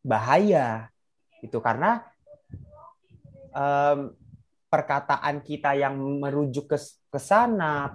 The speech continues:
pemikiran kita seperti itu, itu sebenarnya sudah menunjukkan bahwa, eh, kita sedang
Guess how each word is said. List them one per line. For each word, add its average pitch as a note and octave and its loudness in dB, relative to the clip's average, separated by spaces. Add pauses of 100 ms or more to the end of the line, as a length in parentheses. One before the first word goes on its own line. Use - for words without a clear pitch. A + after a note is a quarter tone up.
pemikiran D#3 0
kita D3+ -4
seperti D3 -8 (240)
itu, D#3+ 0 (320)
itu - 0
sebenarnya A3+ 2
sudah F3 6
menunjukkan D3+ 0
bahwa, B2+ 2 (720)
eh, C3 -2 (360)
kita G3 2 (320)
sedang D3+ 2